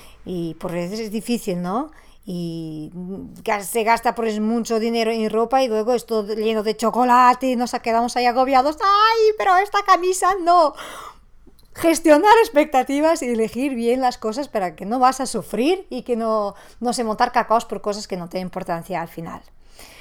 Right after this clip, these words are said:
Otra cosa sería ya pensar en nosotros como adultos, si has escuchado hace dos capítulos, hablábamos de nuestra actitud, ¿no? Que podemos cambiar,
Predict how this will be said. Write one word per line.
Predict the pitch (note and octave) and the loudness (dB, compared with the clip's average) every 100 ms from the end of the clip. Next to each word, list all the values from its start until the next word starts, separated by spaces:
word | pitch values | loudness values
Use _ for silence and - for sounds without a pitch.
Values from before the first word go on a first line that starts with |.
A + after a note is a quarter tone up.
| - - - - | -20 -20 -18 2
Otra | A3+ A3+ C4 | 2 4 2
cosa | C4 C4+ D4 | 2 0 0
sería | - D4+ D4+ C#4 D#4+ - - D#4 - - - | 0 2 4 4 2 -4 -12 -18 -18 -20 -6
ya | G3 G3 G3+ | 0 0 0
pensar | G#3+ G#3+ C4+ | -4 0 0
en | A3 | 0
nosotros | F3 E3+ G#3 G3+ | -2 -6 -8 -10
como | - A3 | -8 -4
adultos, | A3 B3 C4 B3+ D4+ - _ - - _ _ _ - _ | -2 -2 -2 -4 -4 -6 _ -20 -20 _ _ _ -20 _
si | - C4 | 0 4
has | B3+ | 4
escuchado | C4 D4+ D#4 C#4+ | 2 0 4 6
hace | G#3 G3+ | 4 2
dos | G3+ - | -2 0
capítulos, | G#3+ A#3+ A3+ C#4+ C4+ | 0 0 -2 -2 0
hablábamos | G3+ F#3 G3 A#3+ A3 | 4 6 6 4 0
de | F#3+ | -2
nuestra | G3 - G3+ | -2 -2 -2
actitud, | - - E3+ C4 - - - | -2 -8 2 2 2 -2 -14
¿no? | - F#3+ C4 | -6 -2 -2
Que | A3+ | -2
podemos | - F3+ F#3+ G#3 | -4 -2 -2 -4
cambiar, | A3 G3+ G#3 G#3+ G3+ | -2 -2 2 2 0